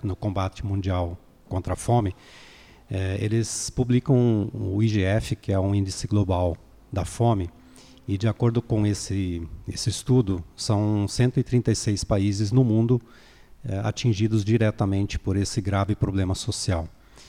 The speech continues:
É, aí não foram incluídos nesse estudo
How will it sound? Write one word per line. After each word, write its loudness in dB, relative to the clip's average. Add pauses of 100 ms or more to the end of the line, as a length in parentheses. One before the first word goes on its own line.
(500)
É, -2 (200)
aí 0
não 2
foram 2
incluídos 0
nesse -4
estudo -4